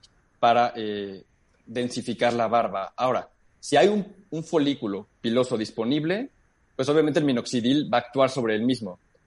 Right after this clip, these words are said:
Pero si no tienes pelitos, si no tienes, eh, unidades foliculares, pues obviamente por más minoxidil que pongas, nunca va a crecer nada.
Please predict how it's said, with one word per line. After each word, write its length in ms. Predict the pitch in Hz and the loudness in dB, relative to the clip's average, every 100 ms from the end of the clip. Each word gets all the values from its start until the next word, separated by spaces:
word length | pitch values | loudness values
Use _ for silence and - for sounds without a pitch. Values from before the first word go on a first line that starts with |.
| _ _ | _ _
Pero 160 | 127 123 | 0 0
si 120 | 131 | 0
no 100 | 147 | -2
tienes 300 | 165 190 185 | 0 0 -2
pelitos, 520 | 180 196 185 139 139 - | -2 0 0 -2 -4 -6
si 100 | 127 | -6
no 80 | 127 | -2
tienes, 320 | 147 147 139 - | 0 0 -2 -4
eh, 380 | 120 117 113 113 | 0 2 2 0
unidades 360 | 120 123 127 127 | 2 4 4 2
foliculares, 640 | 135 127 143 131 135 - - _ _ _ _ | -2 0 4 4 2 -4 -14 _ _ _ _
pues 180 | 120 120 | -2 2
obviamente 380 | 139 143 131 135 | 4 4 2 0
por 160 | 117 | -2
más 160 | 110 127 | 0 0
minoxidil 480 | 143 123 - 117 117 | 0 -2 -2 -4 -2
que 80 | 127 | -2
pongas, 320 | 117 117 123 | 0 0 0
nunca 260 | 123 131 123 | 0 2 2
va 80 | |
a 60 | 117 | 2
crecer 340 | 120 117 131 127 | 0 0 0 2
nada. 300 | 135 98 | 2 0